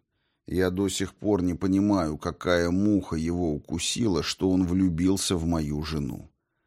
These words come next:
До этого Боб, любитель порно и пивасика, безвылазно сидел в своей берлоге.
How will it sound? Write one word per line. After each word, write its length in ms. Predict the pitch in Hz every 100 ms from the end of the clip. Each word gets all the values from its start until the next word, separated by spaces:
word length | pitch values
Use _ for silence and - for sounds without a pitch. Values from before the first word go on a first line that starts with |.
| _ _ -
До 180 | 76 92
этого 560 | 107 131 131 85 73
Боб, 420 | 73 82 110 107 - -
любитель 580 | - 90 92 120 - 85
порно 460 | 76 - 107 98 95
и 160 | -
пивасика, 760 | 82 80 78 104 104 - - 85
безвылазно 880 | 80 101 92 90 104 113 101 90 92
сидел 420 | - 80 80 87
в 80 | 92
своей 440 | - 85 78 78
берлоге. 640 | 78 82 82 65 60 50